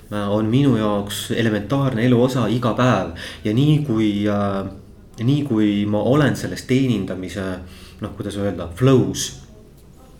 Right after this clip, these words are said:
ja, ja suhestun sellesse, äh, niimoodi, et mina kui isikuna,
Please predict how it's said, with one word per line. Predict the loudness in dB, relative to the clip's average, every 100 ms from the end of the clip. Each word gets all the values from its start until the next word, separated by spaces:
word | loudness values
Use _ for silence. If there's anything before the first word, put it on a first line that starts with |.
| -12 -4
ja, | -2 0 -2 -4 -8 -14 -4
ja | -2 -2 -4 -6
suhestun | 0 2 4 2 0 -4 -4
sellesse, | 0 2 0 -2 -8 -6
äh, | -6 -8 -14 -18 -16 -10 -6 -2
niimoodi, | 2 2 2 -2 -6 -10 -12 -18 -20 -20 -20 -20 -20 -20 -20 -20 -14 -10
et | -4
mina | 0 2 2
kui | 0 0 -2 -2
isikuna, | -4 -4 -4 -2 -2